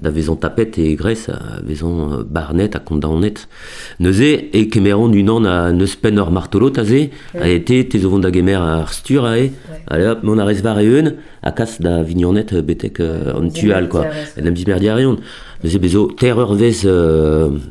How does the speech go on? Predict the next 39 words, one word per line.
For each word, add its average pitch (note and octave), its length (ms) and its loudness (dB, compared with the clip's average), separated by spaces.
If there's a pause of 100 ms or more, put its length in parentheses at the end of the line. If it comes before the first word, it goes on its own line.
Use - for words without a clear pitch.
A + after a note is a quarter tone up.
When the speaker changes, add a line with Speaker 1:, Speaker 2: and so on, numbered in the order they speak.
Speaker 2:
Treuz. - 360 -8 (180)
Speaker 1:
euh, - 160 -12
ouais, F2 240 -2 (260)
ter F2+ 120 -4
ur E2+ 140 0
vez. A#2 400 0 (1160)
Hag E2 160 0
e, G2+ 160 4
eru A#2 220 4
a A2+ 80 2
reont, C3+ 380 4
in A#2+ 180 4
gleb D3 300 2
tout. E3 260 0 (220)
Peogwir F#2 240 2
evit A2 180 0
pignat, A#2 220 2
ba, F#2 640 0
e - 100 0
bours, C3 540 0
d'amzon, E2 300 0
j'ai F2+ 120 0
mon E2 140 2
a D#2+ 80 0
reont E2+ 240 2
e, C2+ 320 -2 (640)
er D2+ 140 -4
mor, C3 420 2
Speaker 2:
Mm. - 140 -14
Speaker 1:
peogwir, E2 240 0
euh, D2 200 -2 (220)
evel D2+ 160 -2
just G2+ 240 -2
neus D#2+ 180 -2
ket, E2+ 200 0
euh, D2+ 420 2 (140)
ur D#2+ 100 -2
re, - 240 -6
euh, D#2+ 560 2